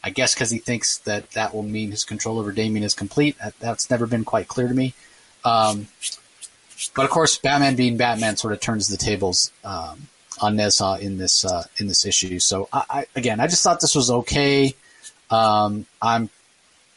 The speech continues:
probably gonna be happy once we're on the other side of Lazarus Island, 'cause as I've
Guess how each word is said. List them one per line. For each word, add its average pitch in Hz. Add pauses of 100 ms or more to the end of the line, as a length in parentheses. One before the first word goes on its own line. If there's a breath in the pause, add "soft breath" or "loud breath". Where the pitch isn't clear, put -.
(200)
probably 170
gonna 151
be 135
happy 143
once 135
we're 127
on 120
the 117
other 135
side 151
of 147
Lazarus 147
Island, 151
'cause 107
as 110
I've 110